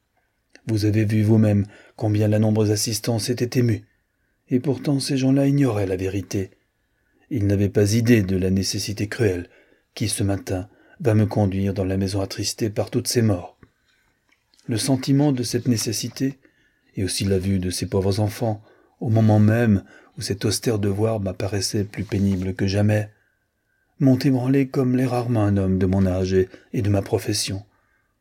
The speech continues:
par n'importe quel malheur présent, n'importe quelle anxiété pour l'avenir. Je ne suis pas encore remis de ce choc,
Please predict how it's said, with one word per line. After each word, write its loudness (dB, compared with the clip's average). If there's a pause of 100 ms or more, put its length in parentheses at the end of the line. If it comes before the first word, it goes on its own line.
(180)
par 0
n'importe -2
quel 0
malheur 0
présent, -2 (640)
n'importe -2
quelle -2
anxiété -4
pour -2
l'avenir. -2 (1000)
Je 2
ne 4
suis -2
pas 2
encore 0
remis 4
de -2
ce -4
choc, -6